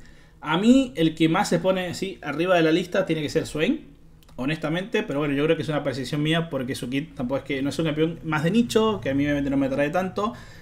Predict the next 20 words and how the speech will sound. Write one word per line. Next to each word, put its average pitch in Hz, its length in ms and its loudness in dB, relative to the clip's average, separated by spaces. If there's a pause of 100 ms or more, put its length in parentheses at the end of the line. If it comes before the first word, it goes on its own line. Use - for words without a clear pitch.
(140)
y 175 120 -4
que 196 180 2
creo 185 220 4
que 180 220 0
se 165 120 4
puede 156 280 4
mejorar 147 420 -2
en 151 80 -6
general 147 460 -2 (360)
para 151 140 -2
que 147 80 0
sea 165 140 6
mucho 165 180 2
más 160 180 2
atractivo 156 680 4
en 135 100 -2
la 131 80 -2
grieta 131 580 -4
salvaje. 117 600 -4
Bueno, 170 260 -4